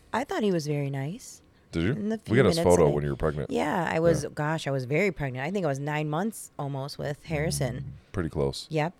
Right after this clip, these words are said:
Speaker 1: 'cause Wizard World is, like, April-ish, right?
Speaker 2: Yeah.
Speaker 1: And he, you know, he came in May. So, yeah, I was, I was out there, but he seemed really nice when we talked to him.
Speaker 2: Um,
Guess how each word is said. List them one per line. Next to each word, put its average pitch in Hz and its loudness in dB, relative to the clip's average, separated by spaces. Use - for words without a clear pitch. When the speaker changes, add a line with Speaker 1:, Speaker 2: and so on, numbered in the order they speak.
Speaker 1:
'cause 156 -2
Wizard 165 0
World 147 -2
is, 139 -12
like, 143 -6
April-ish, 143 -6
right? 143 -4
Speaker 2:
Yeah. 160 4
Speaker 1:
And 151 -4
he, 139 -6
you 156 -8
know, 139 -6
he 143 -8
came 135 -6
in 131 -8
May. 143 -4
So, 139 -4
yeah, 139 -2
I 139 -4
was, 156 -6
I - 0
was 170 0
out 185 2
there, 165 -4
but 175 -2
he 233 -6
seemed 349 -2
really 156 -2
nice 143 -6
when 202 -4
we 180 -4
talked 165 -6
to 170 -6
him. 220 -8
Speaker 2:
Um, 85 8